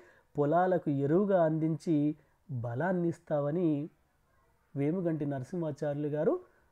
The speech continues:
ఈ మంజీర గేయంలోని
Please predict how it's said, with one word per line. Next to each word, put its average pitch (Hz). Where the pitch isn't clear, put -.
ఈ 156
మంజీర 165
గేయంలోని 156